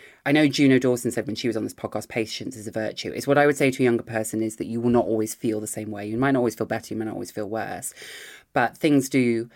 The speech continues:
change. And the key thing that I would say to someone in my position is you don't have to have all the answers. There's, especially when you're young, you think there's so much pressure to have a definitive answer on what and who you are, and especially in relation to gender and sexuality.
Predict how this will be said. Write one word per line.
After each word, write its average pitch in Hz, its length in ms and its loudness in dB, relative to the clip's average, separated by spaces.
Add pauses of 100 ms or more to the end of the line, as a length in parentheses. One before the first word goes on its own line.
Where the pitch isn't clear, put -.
(160)
change. 104 680 -4
And 131 380 4 (120)
the 131 140 -4
key 196 320 -2
thing 151 180 2
that - 120 0
I 135 260 4
would 123 160 -2
say 104 540 -6
to - 80 -12
someone 113 180 0
in 110 60 0
my 117 120 2
position 110 380 -6
is 110 160 -10 (480)
you 135 80 -2
don't 147 180 2
have - 520 -6
to - 80 -8
have 107 680 -4 (320)
all 113 140 -2
the 107 120 0
answers. - 580 -6 (260)
There's, 123 180 2
especially - 340 -2
when 151 80 4
you're 143 100 4
young, 131 300 6
you 110 100 0
think - 140 -6
there's 113 120 -10
so 151 120 2
much 143 200 -2
pressure 131 460 -4 (400)
to - 80 -8
have 123 100 -2
a 127 40 0
definitive 135 680 2
answer 113 320 -2
on 107 220 -6
what 113 160 0
and 113 80 -6
who 120 180 -6
you 110 240 -4
are, 104 240 -2
and 110 260 -8
especially - 480 -4
in 110 80 0
relation 107 360 -4
to 110 120 -8
gender 110 420 -6
and 104 140 -8
sexuality. - 840 -8